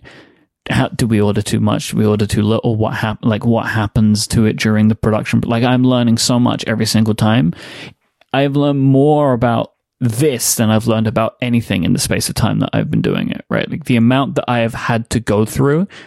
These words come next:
over the last six months to get this product to where it is. Well, even, well, that's just since we released it. Over the last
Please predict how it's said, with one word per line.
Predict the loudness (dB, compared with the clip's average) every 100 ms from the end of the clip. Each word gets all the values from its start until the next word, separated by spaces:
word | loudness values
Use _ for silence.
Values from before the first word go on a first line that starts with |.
| -6
over | -4 0
the | 0
last | 0 -2 -4
six | -6 -4 0
months | 2 0 -2 -8 -6
to | -6
get | -4 -6 -4
this | -6
product | -4 -2 -4 -2
to |
where | 0 0
it | -2 -2
is. | -2 -2 -6 -18 -20 -20 _ _ -2
Well, | -2 0
even, | 0 0 -2
well, | -2 0
that's | 0
just | -2 -2
since | -2 0
we |
released | -2 0 0 0
it. | -2 -4 -4
Over | -2
the | 0
last | 0 0 -4 -8